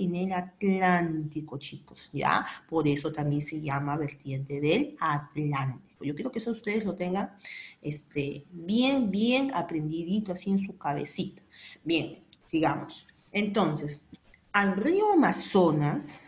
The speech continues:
¿ya? Al río Amazonas, ¿no? Se le considera, ya, ya, al río Amazonas se le considera, o tiene cuatro títulos, digamos. Vamos a suponer, vamos a ponerles como si fueran títulos, ¿ya?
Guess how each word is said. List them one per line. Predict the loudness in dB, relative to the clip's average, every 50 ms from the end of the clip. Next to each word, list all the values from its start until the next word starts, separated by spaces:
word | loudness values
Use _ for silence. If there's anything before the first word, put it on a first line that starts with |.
| -20 -20 -20 -20 -14 -8
¿ya? | -4 -2 -2 -2
Al | -2 -2 -4 -4 -4
río | 0 0 2 2 2 2
Amazonas, | 2 2 2 0 0 0 0 0 0 0 0 -2 -2 -4 -4 -8 -12 -18 -20 -20 -20 -20 -20 _ _ _ _ _ _ -14
¿no? | -10 -10 -10 -10 -12 -18 -20 _ _ _ _
Se | -8 -2 2 4 4
le | 6 4 4 4
considera, | 4 4 4 4 2 4 4 6 8 8 8 8 8 6 4 2 0 -4 -8 -14 -16 -20 -20 -20 _ _ _ -8
ya, | -6 -4 -4 -4 -6 -10 -16 -20 -20 -18 -16 -16 -16 -16 -18 -20 -20 -20 -20 -16 -16 -16 -16 -16 -18 -20 -20 -20 -18 -10
ya, | -8 -6 -6 -4
al | -2 -2 0 0 2
río | 4 4 6 6
Amazonas | 8 8 6 6 4 4 4 4 4 4 4 2 0 0
se | 2 4 4
le | 4 4 2 4
considera, | 4 6 8 8 8 8 6 4 4 6 6 8 8 8 6 4 4
o | 2 2
tiene | 2 4 4 4 2 2 -2 -4
cuatro | 2 6 10 10 12 12 10 8 6 4 2 2 2 2
títulos, | 2 0 -2 -2 -2 -2 -4 -2 -2 -2 -2
digamos. | -2 -2 -4 -4 -6 -6 -8 -12 -6
Vamos | -2 -2 0 2 2
a | 2
suponer, | 2 2 0 0 0 2 4 4 4 2 0 -6 -16 -6 2
vamos | 4 6 6 6 4
a | 4
ponerles | 2 2 2 4 4 2 2
como | 2 2 2
si | 2 0 -2
fueran | -2 -2 -2 -4 -4 -6 -8
títulos, | -10 -12 -12 -12 -14 -20 -20 -20 -20 -16 -10
¿ya? | -6 -6 -6 -6 -8